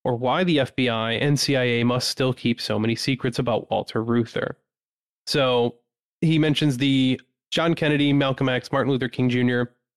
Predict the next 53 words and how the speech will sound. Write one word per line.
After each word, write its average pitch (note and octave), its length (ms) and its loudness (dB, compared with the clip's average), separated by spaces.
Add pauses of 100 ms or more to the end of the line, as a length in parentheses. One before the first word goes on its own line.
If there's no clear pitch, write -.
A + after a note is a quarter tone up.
and C3 100 0
Senator D#3+ 300 2
Robert A#2+ 320 0
Kennedy, B2+ 500 0
and C3 100 0
dozens C#3 320 0
of A#2 120 -4
leaders A#2 320 0
of A2 100 -4
the A2+ 80 -8
Black G#2 300 -4
Panther C3+ 320 -2
Party A#2+ 420 0
and A#2 240 0
various A#2+ 300 0
community A2 420 -2
organizations. G#2+ 920 -2 (420)
Whether G3+ 240 2
Reuther's G3+ 360 2
death B2+ 300 -2
was B2 100 -4
part D#3 200 -2
of D3 80 -2
a C3+ 40 0
broader B2 360 0
agenda A#2 340 0
to A2+ 220 -4
decapitate C3 1000 -4
and B2 140 0
demoralize B2 640 0
mass A2+ 280 -2
movements C#3 380 0
of A2 80 -4
that G2+ 220 -4
day, D#3 400 -2 (360)
or C#3+ 80 0
whether E3+ 220 2
such - 240 -2
an D3 80 0
agenda B2+ 380 2
existed A#2 420 -2
at A2+ 80 0
all, A#2 240 0
are G#2+ 160 -2
questions D#3+ 440 -2
that B2+ 100 -2
go A#2 200 2
beyond C3 320 0
the C#3 60 0
scope A#2 300 -2
of A2+ 100 -4
our G#2+ 140 0
inquiry. A#2 480 -4